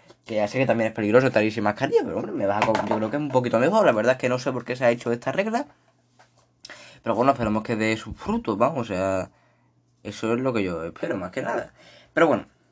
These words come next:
eh, la comida ya digo que, la comida la verdad es que, eh, ya esto no es culpa de las normas, sino que, eh,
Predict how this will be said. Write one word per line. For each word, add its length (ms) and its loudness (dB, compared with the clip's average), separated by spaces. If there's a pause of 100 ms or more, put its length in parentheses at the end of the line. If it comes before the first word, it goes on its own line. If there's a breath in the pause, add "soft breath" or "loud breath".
(480)
eh, 200 4
la 140 4
comida 300 4
ya 140 8
digo 240 2
que, 600 -2
la 180 -6
comida 300 0
la 80 4
verdad 280 2
es 100 -4
que, 520 -6
eh, 400 -8
ya 100 0
esto 140 -2
no 100 0
es 40 -10
culpa 240 -4
de 80 0
las 100 -2
normas, 420 0
sino 240 -8
que, 120 -6
eh, 380 -8